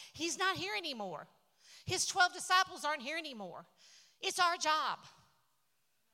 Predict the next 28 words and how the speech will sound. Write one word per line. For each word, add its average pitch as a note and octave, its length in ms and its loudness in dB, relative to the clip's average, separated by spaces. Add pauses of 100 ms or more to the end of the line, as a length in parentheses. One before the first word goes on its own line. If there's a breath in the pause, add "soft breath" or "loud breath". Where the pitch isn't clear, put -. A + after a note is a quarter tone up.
(500)
And A#3+ 140 -10
what D#4 140 0
a - 20 -6
blessing. G3 460 -6 (180)
What C#4+ 160 -2
an A3+ 160 -10
honor. F3+ 380 -8 (1900 soft breath)
And C4+ 80 -8
in C4+ 100 -8
John F4 300 -4
six, - 540 -8 (640 soft breath)
um, G3 260 -6 (180)
and G3+ 100 -10
I'm, A#3 100 -6 (320)
I'm A#3+ 160 -8
wrapping A#3 280 -4
up G#3 140 -8
here. E3+ 260 -14 (840 soft breath)
In A#3+ 140 -8
John F4 260 2
six, - 320 -6
Jesus D#4 400 -6
had B3 120 -10
been A3+ 160 -10
feeding A3+ 260 -12
thousands A3+ 440 -6
of A#3+ 80 -16
people E3+ 380 -18